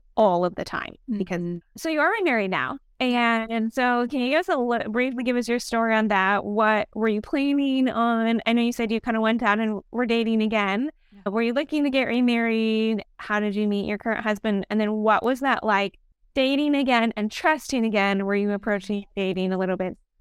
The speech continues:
Speaker 1: differently?
Speaker 2: Mm-hmm. Yeah. So this is a, this could be a whole nother <laughs> podcast, but it was hard. Like, so I met my husband, his name's Grant. We met on Bumble. So he's in the military, and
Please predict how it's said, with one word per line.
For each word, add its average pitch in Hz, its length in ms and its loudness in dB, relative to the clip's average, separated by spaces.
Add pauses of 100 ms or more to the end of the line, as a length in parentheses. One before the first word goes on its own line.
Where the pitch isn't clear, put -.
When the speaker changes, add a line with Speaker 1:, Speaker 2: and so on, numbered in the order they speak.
Speaker 1:
differently? 190 1120 -4
Speaker 2:
Mm-hmm. 220 300 -4 (500)
Yeah. 220 220 4
So 214 160 -2
this 233 160 -2
is 269 160 -4
a, - 140 -2 (440)
this 214 160 -4
could 214 140 -4
be 214 80 2
a 202 60 2
whole 202 140 2
nother 202 140 2
<laughs> 233 60 0
podcast, - 600 -8
but 233 220 -2 (380)
it 262 120 0
was 262 200 0
hard. - 320 2
Like, - 320 0
so 220 340 2
I 220 220 2
met 240 160 0
my 277 100 2
husband, 262 280 -2
his 226 100 -8
name's 208 160 0
Grant. 196 440 -2 (100)
We 202 100 2
met 214 120 4
on 247 100 4
Bumble. 196 520 2
So 214 160 -2
he's 202 280 -4
in 208 80 0
the 214 60 2
military, 190 840 0
and 185 440 -2